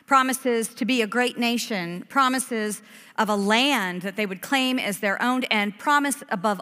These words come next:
all promises, Abraham would be a blessing to the families of all the earth, and that through his descendants, the Messiah would come? Come down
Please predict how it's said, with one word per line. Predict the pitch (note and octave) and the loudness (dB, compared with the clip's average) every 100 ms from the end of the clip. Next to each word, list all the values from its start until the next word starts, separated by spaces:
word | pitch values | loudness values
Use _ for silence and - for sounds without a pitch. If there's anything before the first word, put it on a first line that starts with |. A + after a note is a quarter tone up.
| - | 0
all | C#4 E4 | 4 4
promises, | - A3+ G#3+ F3 F3+ F#3+ E3 - _ _ _ _ _ _ _ _ _ _ | 2 -4 -4 -8 -10 -12 -16 -18 _ _ _ _ _ _ _ _ _ _
Abraham | A3 A3+ A#3 A#3 | 0 0 2 0
would | G#3+ | 0
be | G3 G#3 | 0 -2
a | |
blessing | F#3+ A3 G#3+ G#3+ F#3+ | 0 0 0 -4 -6
to | G3 | -8
the | F3 | -6
families | A3 G#3+ A#3 G#3+ F3+ F#3+ - - _ _ _ _ _ _ _ | 0 0 0 -4 -8 -12 -14 -20 _ _ _ _ _ _ _
of | - | -2
all | G3+ B3+ D4 | 2 4 4
the | A#3+ | 0
earth, | D#3 - F3 - | -2 -6 -8 -4
and | G#3 | 0
that | G3+ - | 2 0
through | - C#4 D#4 E4 | -4 -2 0 -2
his | C#4+ D#4+ E4 C#4+ | -2 0 2 0
descendants, | A#3 A#3+ A3+ D4 D#4 F#4 G4 G#4 - - _ _ _ _ _ _ _ _ _ _ _ _ _ | -4 -4 -2 0 0 0 -4 -8 -16 -20 _ _ _ _ _ _ _ _ _ _ _ _ _
the | A3+ | 0
Messiah | A3 G#3 - F#3 F3 | 0 0 -2 -2 -2
would | E3+ E3+ - | -6 -12 -14
come? | - - - D#3+ _ _ _ _ _ _ _ _ _ _ _ _ _ _ _ | -16 -14 -16 -20 _ _ _ _ _ _ _ _ _ _ _ _ _ _ _
Come | - B3 B3 | -4 0 4
down | A#3 A#3 A#3+ A#3+ B3 A#3+ | 4 4 2 -2 -4 -8